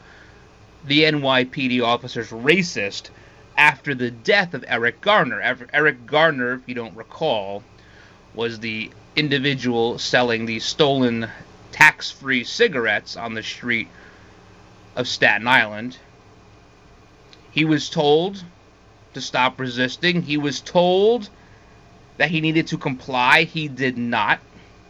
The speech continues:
His family was given a massive payout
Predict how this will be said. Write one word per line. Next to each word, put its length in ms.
His 200
family 420
was 200
given 380
a 220
massive 800
payout 560